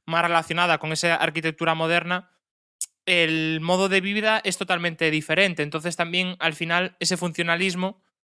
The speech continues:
eh, cambia la distribución de los espacios, eh, cómo se, cómo se, la, cómo se construye una vivienda y demás. Entonces, al final, existen como dos modelos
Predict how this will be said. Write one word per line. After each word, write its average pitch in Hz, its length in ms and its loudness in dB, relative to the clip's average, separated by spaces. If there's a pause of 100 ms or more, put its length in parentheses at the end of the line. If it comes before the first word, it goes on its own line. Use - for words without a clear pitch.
(260)
eh, 156 680 2
cambia 180 300 2
la 147 80 0
distribución 147 460 -4
de 165 60 2
los 160 120 -2
espacios, 196 760 2 (340)
eh, 151 340 2
cómo 170 240 2
se, 160 960 4
cómo 175 180 4
se, 165 640 2
la, 143 720 4
cómo 175 160 2
se 156 500 4
construye 190 440 -2
una 160 120 0
vivienda 196 460 2
y 190 60 2
demás. 139 480 -4
Entonces, 147 240 -4
al 156 80 0
final, 160 340 -2 (460)
existen 180 360 2
como 175 640 4
dos 180 140 0
modelos 190 560 2